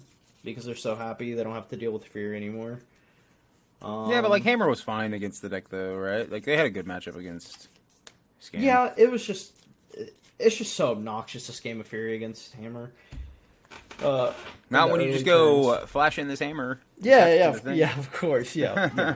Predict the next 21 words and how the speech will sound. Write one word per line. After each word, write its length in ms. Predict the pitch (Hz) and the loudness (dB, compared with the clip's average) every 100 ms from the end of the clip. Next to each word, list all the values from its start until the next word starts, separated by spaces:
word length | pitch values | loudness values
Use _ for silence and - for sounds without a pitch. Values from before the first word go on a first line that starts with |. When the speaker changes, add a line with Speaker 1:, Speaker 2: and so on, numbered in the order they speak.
| 165 | 2
Speaker 1:
we're, 240 | 180 139 - | 2 0 -6
we're 140 | 156 170 | -4 -4
cooked 340 | - 147 - | -2 -4 -4
at 120 | 113 | -6
that 200 | 104 104 - | -6 -8 -10
point. 200 | 101 - - | -18 -18 -14
Um, 400 | 107 107 101 101 - - _ _ _ _ - - - _ _ _ _ | -12 -10 -12 -14 -20 -20 _ _ _ _ -20 -20 -20 _ _ _ _
I 1300 | 269 - - - _ _ _ _ _ _ _ _ 202 | -8 -8 -12 -20 _ _ _ _ _ _ _ _ -6
don't 100 | 359 | -2
know, 160 | 247 254 | 2 2
man. 280 | 147 180 190 - | 0 -2 -6 -4
Um, 520 | 160 170 170 170 170 - _ _ | 2 4 4 2 -4 -10 _ _
I 120 | - 170 | -4 0
definitely 380 | 226 233 226 180 | 0 0 -2 -2
do 160 | 175 | -6
think 200 | 175 156 | -6 -6
they 100 | 143 | -4
helped 200 | 139 131 | -4 -4
out 120 | 120 | -6
the 80 | 120 | -6
format 460 | - 107 104 104 | -8 -6 -6 -8